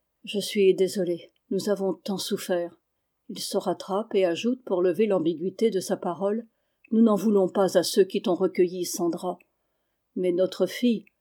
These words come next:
ta maman biologique, a tout fait pour qu'on ne te trouve pas,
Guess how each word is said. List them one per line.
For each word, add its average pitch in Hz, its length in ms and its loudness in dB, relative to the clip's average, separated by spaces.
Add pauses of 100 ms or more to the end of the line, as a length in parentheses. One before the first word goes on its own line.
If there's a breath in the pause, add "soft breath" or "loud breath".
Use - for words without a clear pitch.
(320)
ta 185 100 -2
maman 196 420 2
biologique, 175 800 0 (200)
a 185 100 -2
tout 220 160 0
fait 226 420 -4
pour 190 160 -2
qu'on 208 120 0
ne 190 120 4
te 185 140 2
trouve - 380 -6
pas, 180 280 -4